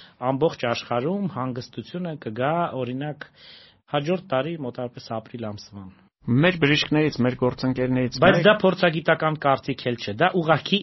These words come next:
Speaker 1: իմ պա-, ես, ինձ այդպես թվում է, բայց դա փորձագիտական
Speaker 2: Դուք
Speaker 1: կարծիք էլ չէ,
Speaker 2: կուզեիք,
Speaker 1: ամ-,
Speaker 2: որպես
Speaker 1: ես կուզենայի,
Speaker 2: բժիշկ-
Speaker 1: ես կուզեի, որ այդպես ավարտվեր, բայց, ը,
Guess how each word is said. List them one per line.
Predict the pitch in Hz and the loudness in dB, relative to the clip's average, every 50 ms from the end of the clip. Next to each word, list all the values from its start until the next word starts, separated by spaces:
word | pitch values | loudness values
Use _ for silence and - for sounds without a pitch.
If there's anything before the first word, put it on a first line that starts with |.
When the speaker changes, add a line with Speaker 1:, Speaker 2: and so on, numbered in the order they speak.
| 196 - | -2 -4
Speaker 1:
իմ | 175 170 175 170 | -2 -2 -2 -2
պա-, | - - 151 156 151 151 | 0 2 2 2 2 0
ես, | 135 139 165 170 - - _ _ _ _ _ - | -2 -2 -2 -2 -2 -6 _ _ _ _ _ -6
ինձ | 180 180 180 - | -6 -6 -6 -6
այդպես | - - 160 - - - 185 190 - | -4 -4 -4 -2 0 0 0 0 -2
թվում | - - 135 120 135 135 123 | -4 -4 -2 0 0 0 0
է, | 110 101 | 0 0
բայց | 101 147 151 151 147 | 2 2 2 2 2
դա | 147 190 185 190 92 - - _ _ _ - | 0 0 0 0 -4 -6 -8 _ _ _ -8
փորձագիտական | - - - - - 156 139 143 - 147 143 - 147 143 | -6 -6 -2 0 0 0 0 0 0 0 0 2 -2 -2
Speaker 2:
Դուք | - | 2
Speaker 1:
կարծիք | 143 131 151 160 - - | 2 2 2 2 0 0
էլ | - 160 | 2 2
չէ, | 175 | 4
Speaker 2:
կուզեիք, | 175 208 175 190 175 147 139 | 6 6 8 8 10 8 8
Speaker 1:
ամ-, | 131 131 | 6 6
Speaker 2:
որպես | 135 139 139 147 | 6 4 6 6
Speaker 1:
ես | 175 196 196 | 6 6 6
կուզենայի, | - - 208 139 - 220 214 208 196 175 135 117 104 | 6 4 4 6 6 6 6 6 6 4 4 2 -2
Speaker 2:
բժիշկ- | 107 - - - - _ _ 156 | -6 -12 -18 -20 -20 _ _ 0
Speaker 1:
ես | 165 - | 0 0
կուզեի, | - 180 165 175 175 165 | -2 0 2 4 4 4
որ | 143 131 127 123 | 4 4 4 4
այդպես | 117 113 113 - 110 107 - | 4 2 0 -2 -4 -4 -2
ավարտվեր, | - 117 110 113 120 120 - - - - 254 240 190 | -2 0 2 0 0 -2 -2 -6 -8 -8 -8 -8 -6
բայց, | 165 160 165 175 175 170 175 | 0 2 2 2 2 -2 -8
ը, | - - - - - | -16 -18 -12 -8 -6